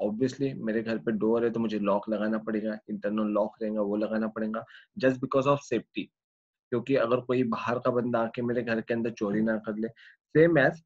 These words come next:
firewall is basically used for the security purpose। कोई भी बाहर का unauthorized user, like जो कि hackers बोलते हैं हम लोग, Hackers लोग हमारे internal network में आएंगे,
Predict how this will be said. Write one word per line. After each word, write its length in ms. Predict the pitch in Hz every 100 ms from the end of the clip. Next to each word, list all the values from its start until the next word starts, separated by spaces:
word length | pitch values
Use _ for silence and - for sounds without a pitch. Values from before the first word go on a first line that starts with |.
| -
firewall 340 | 120 123 151 160
is 100 | 143
basically 420 | 131 131 143 147 143 123
used 240 | 156 160 -
for 100 | 110
the 140 | - 156
security 440 | - 185 147 127 -
purpose। 300 | 101 - - - -
कोई 160 | 139
भी 240 | 139 160 151
बाहर 380 | - - 127
का 180 | 127 147
unauthorized 840 | 143 - 147 151 117 - 120 110 107
user, 240 | 101 104
like 280 | 104 107 113
जो 180 | 101 107
कि 160 | 165
hackers 460 | 160 135 127 143 117
बोलते 320 | 110 98 107
हैं 60 | 92
हम 80 | -
लोग, 80 | 101 -
Hackers 360 | 120 - 131 135
लोग 100 | 120
हमारे 380 | - 104 104 107
internal 380 | 110 127 131
network 320 | 131 127 131 131
में 80 | 135
आएंगे, 320 | 135 135 139